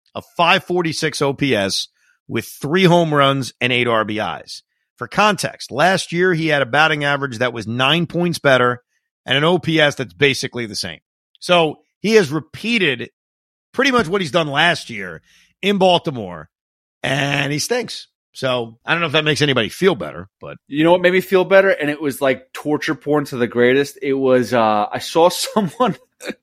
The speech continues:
Speaker 2: post and took the time to make a two and a half minute video of him grounding into double plays last year
Speaker 1: <laughs>
Speaker 2: as a Met. It was just, it was incredible. It was,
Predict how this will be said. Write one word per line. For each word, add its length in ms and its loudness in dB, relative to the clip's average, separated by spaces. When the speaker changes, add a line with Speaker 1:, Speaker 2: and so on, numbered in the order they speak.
Speaker 2:
post 420 2
and 260 -2
took 160 -4
the 80 -12
time 320 2
to 80 -10
make 240 2
a 60 2
two 260 -4
and 60 0
a 40 2
half 160 2
minute 240 -2
video 380 2
of 160 -2
him 200 -4
grounding 360 2
into 240 -2
double 320 -2
plays 460 0
last 340 -6
year 160 -4
Speaker 1:
<laughs> 80 4
Speaker 2:
as 240 0
a 60 -8
Met. 260 -4
It 140 4
was 200 6
just, 320 -4
it 60 -2
was 140 -2
incredible. 680 0
It 80 2
was, 260 2